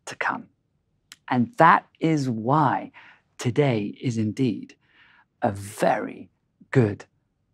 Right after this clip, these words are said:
Friday. Why don't we pray? I'd love to pray this prayer, which you can echo in your heart if you'd like to become a follower of Jesus, to trust him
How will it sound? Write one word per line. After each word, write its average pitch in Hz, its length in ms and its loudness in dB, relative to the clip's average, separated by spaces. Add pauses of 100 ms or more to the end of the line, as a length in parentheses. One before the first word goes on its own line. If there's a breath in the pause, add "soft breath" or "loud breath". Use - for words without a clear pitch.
(180)
Friday. - 520 -8 (2000)
Why 123 140 6
don't 120 140 4
we 107 100 -2
pray? - 400 -12 (880 loud breath)
I'd 131 180 6
love 143 420 8
to 143 100 -6
pray 123 500 0 (800)
this 120 320 2
prayer, - 420 -4
which - 300 -6
you 143 100 2
can 127 300 2
echo 156 320 0
in 147 100 6
your 135 160 6
heart - 440 -4 (600 soft breath)
if - 220 0
you'd 139 200 6
like 151 480 6
to - 80 -8
become 139 360 2
a 113 40 0
follower 123 680 2
of - 140 -10
Jesus, - 560 -10 (420)
to - 80 -6
trust - 460 -6
him - 220 -8